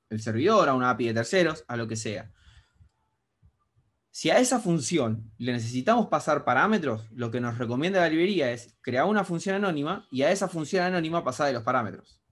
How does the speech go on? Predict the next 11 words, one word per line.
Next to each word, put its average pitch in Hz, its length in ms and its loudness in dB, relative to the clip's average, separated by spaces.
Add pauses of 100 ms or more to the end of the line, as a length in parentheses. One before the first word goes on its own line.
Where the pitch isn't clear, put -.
(160)
No 147 220 -2
crees 190 360 2
una 131 140 -2
función 117 600 -4
y 110 220 -4
recibas 123 340 -2
parámetros 123 460 -2
directamente 117 520 -4
en 113 60 -2
esa 113 160 -6
función. 104 480 -12